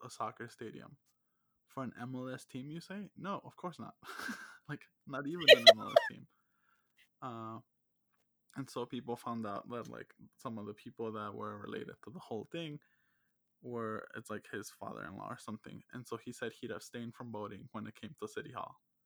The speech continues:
Speaker 1: Uh, and
Speaker 2: Mm.
Speaker 1: then it came to City Hall, and guess what my man did?
Speaker 2: Oh,
Speaker 1: Yeah,
Speaker 2: wow.
Speaker 1: like a boss. <laughs>
Speaker 2: Like a boss.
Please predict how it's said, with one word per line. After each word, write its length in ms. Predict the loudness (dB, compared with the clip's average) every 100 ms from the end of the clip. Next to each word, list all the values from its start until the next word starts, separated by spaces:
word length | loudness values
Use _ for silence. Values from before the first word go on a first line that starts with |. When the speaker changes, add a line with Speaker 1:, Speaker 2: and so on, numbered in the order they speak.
| _ _ _ _ _ _ -6
Speaker 1:
Uh, 220 | -4 -2
and 100 | -2
Speaker 2:
Mm. 20 |
Speaker 1:
then 160 | -2 -4
it 80 | -6
came 180 | -6
to 60 | -6
City 160 | -8 -6
Hall, 220 | -4 -4
and 120 | -4
guess 160 | -6 -6
what 120 | -10
my 100 | -10
man 240 | -8 -6 -4
did? 160 | -4 -6 _ _ _ _ _ _ _ _ _ _ _ -20 _ -20 -14 4
Speaker 2:
Oh, 180 | 6 8 8 10
Speaker 1:
Yeah, 440 | 12 10 8 4
Speaker 2:
wow. 80 | -2 -6
Speaker 1:
like 220 | -2 -2
a 80 | -2
boss. 460 | -2 -2 -2 -6 -12 -8
<laughs> 420 | -6 -6 0 0 0 -20 -20 -20 -20 -20 -16 4
Speaker 2:
Like 140 | 6 6 2
a 60 | 2 4
boss. 300 | 4 4